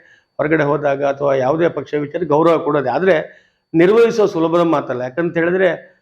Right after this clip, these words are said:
ಅಷ್ಟು ಗ್ರಾಮ ಪಂಚಾಯತ್ಗಳು, ಹದಿನೈದು ಗ್ರಾಮ ಪಂಚಾಯತ್, ಇಪ್ಪತ್ತು ಗ್ರಾಮಗಳು ಬರ್ತವೆ. ಈ ಗ್ರಾಮದ ಆ ಕಾರ್ಯಕರ್ತರನ್ನ, ವಿಶೇಷವಾಗಿ ಅಲ್ಲಿರುವಂತ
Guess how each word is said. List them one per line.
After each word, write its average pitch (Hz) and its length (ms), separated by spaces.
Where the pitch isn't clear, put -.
ಅಷ್ಟು 202 460
ಗ್ರಾಮ 156 300
ಪಂಚಾಯತ್ಗಳು, 156 640
ಹದಿನೈದು 147 320
ಗ್ರಾಮ 147 180
ಪಂಚಾಯತ್, 147 340
ಇಪ್ಪತ್ತು 139 320
ಗ್ರಾಮಗಳು 156 460
ಬರ್ತವೆ. 143 640
ಈ 160 140
ಗ್ರಾಮದ 160 720
ಆ 131 80
ಕಾರ್ಯಕರ್ತರನ್ನ, 151 800
ವಿಶೇಷವಾಗಿ 151 760
ಅಲ್ಲಿರುವಂತ 156 500